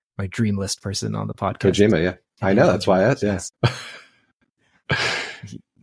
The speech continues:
Speaker 2: Yeah,
Speaker 1: know
Speaker 2: I
Speaker 1: he
Speaker 2: didn't
Speaker 1: have
Speaker 2: get
Speaker 1: time
Speaker 2: into
Speaker 1: to finish
Speaker 2: five.
Speaker 1: that.
Speaker 2: Yeah, I didn't get into f-, I think I put fifteen hours in and then I just kinda went, "Eh,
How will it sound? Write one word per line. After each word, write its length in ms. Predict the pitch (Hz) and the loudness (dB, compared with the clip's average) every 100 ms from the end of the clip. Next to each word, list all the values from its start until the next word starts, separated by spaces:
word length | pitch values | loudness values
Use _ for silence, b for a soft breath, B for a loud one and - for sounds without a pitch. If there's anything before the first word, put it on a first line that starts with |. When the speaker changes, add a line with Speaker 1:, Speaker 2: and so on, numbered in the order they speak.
| 104 | -10
Speaker 2:
Yeah, 280 | 76 120 120 | 0 4 4
Speaker 1:
know 60 | 127 | 4
Speaker 2:
I 60 | |
Speaker 1:
he 0 | |
Speaker 2:
didn't 180 | 139 113 | 4 2
Speaker 1:
have 60 | 113 | 2
Speaker 2:
get 80 | 123 | 0
Speaker 1:
time 40 | |
Speaker 2:
into 80 | 135 | 0
Speaker 1:
to 60 | 123 | -2
finish 260 | - 104 87 | 2 2 2
Speaker 2:
five. 80 | |
Speaker 1:
that. 160 | 92 85 _ _ _ _ _ _ _ | -4 -10 _ _ _ _ _ _ _
Speaker 2:
Yeah, 220 | - 113 107 | 0 4 4
I 40 | |
didn't 140 | 120 | 4
get 120 | 110 113 | 4 2
into 120 | 110 | 0
f-, 120 | 107 - | -4 -2
I 120 | 107 | 0
think 180 | - 120 | 2 2
I 80 | |
put 220 | 104 - - | 2 -2 -2
fifteen 380 | 110 - 117 101 | -2 2 2 4
hours 340 | 95 90 85 | 6 4 4
in 180 | 90 90 | 2 2
and 140 | 82 | 2
then 80 | 80 | 0
I 60 | 80 | -2
just 200 | 80 - | -2 -2
kinda 200 | 82 76 | 0 2
went, 180 | 73 73 | 2 2
"Eh, 240 | 76 71 | 2 2